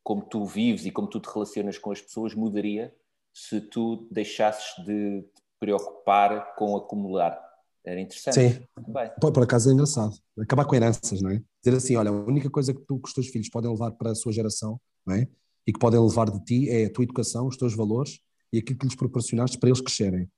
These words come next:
Speaker 2: Mas nada vai passar para eles. Ou seja, o que tu construíste, seja uma herdade com quinhentos hectares ou, ou um prédio com duzentos andares, pá, não fica, não vai ficar para eles. Realmente é uma coisa que me dava muita perspectiva de relação pai-filho, relação parentes, relação,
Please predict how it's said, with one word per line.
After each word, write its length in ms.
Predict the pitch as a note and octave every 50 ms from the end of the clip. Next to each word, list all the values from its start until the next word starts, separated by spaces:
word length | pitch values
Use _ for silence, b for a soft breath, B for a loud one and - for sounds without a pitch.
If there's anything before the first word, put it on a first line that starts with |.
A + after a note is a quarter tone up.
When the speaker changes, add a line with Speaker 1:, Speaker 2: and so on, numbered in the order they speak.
| _ _ _ -
Speaker 2:
Mas 200 | A2 A2 A2+ G2+
nada 200 | A2 B2+ B2+ B2+
vai 100 | B2 B2+
passar 220 | B2 C3 A#2 B2 G#2+
para 160 | - A2 G#2
eles. 340 | G2 F#2 F#2+ - - - _ _ -
Ou 80 | G2
seja, 220 | G#2+ - B2+ A2+ A#2
o 40 |
que 60 | - -
tu 60 | C3
construíste, 520 | - C3 B2+ - - B2 C3+ E3 - -
seja 200 | B2+ A2+ G#2+ A#2+
uma 100 | A2+ A2+
herdade 380 | A2 A2 G#2+ G#2 A2+ A2 G#2+ -
com 180 | - A#2+ A2+
quinhentos 320 | G#2+ - A#2 A2 A2+ A2+ -
hectares 480 | A2 G#2 - - A#2 A2 G#2 G2+ -
ou, 160 | G2+ G2 G2 _ _ _ _ _ _ _ -
ou 160 | A2 A2 A#2
um 100 | A#2 A2+
prédio 400 | A2+ B2+ A#2+ A#2+ A#2 G#2 A2 A2
com 160 | - - A2+ A2+
duzentos 300 | G#2+ A2+ A#2 A2+ G#2 A2+
andares, 480 | G#2 G#2 A2+ A#2 B2 C3 C3+ - - _ _ _ _ _ _ _
pá, 220 | - C3 A2+ G#2 G#2 -
não 140 | C3 C3+
fica, 360 | B2+ - A#2+ A#2+ - G#2+ G2+ - _ -
não 120 | A#2 A2
vai 100 | A#2 A#2
ficar 180 | - A#2+ - G#2
para 140 | - G#2+
eles. 180 | G2+ G2+ G2 -
Realmente 360 | - - B2 A#2+ B2 C3 C3
é 20 | D3
uma 120 | C#3+ A#2
coisa 200 | - C3 A#2 B2+
que 60 | A#2 C3
me 60 | C3+
dava 160 | B2 A#2 A#2+
muita 240 | A#2+ B2 A#2 - -
perspectiva 520 | - - - A#2+ A2+ - A#2+ A2 A#2 A#2
de 240 | A2+ A#2+ B2 A#2+ A#2+ A#2 b b b b
relação 380 | - - B2+ A#2+ - - B2
pai-filho, 760 | A2 A#2+ A2 G2+ - - - _ - G#2+ A#2 A#2+ B2 B2+ A#2+
relação 680 | A#2 - - A2+ A2+ A2+ - C3 B2+ A#2+ A#2 A2+ G#2+ G#2+ _ _ _ _ _ _ -
parentes, 500 | - G2+ G#2+ A2+ B2 B2 A#2+ - - -
relação, 760 | - A2+ A#2 A2 - - C3 B2 A#2 A#2 A2+ A2 G#2 G2+ G2+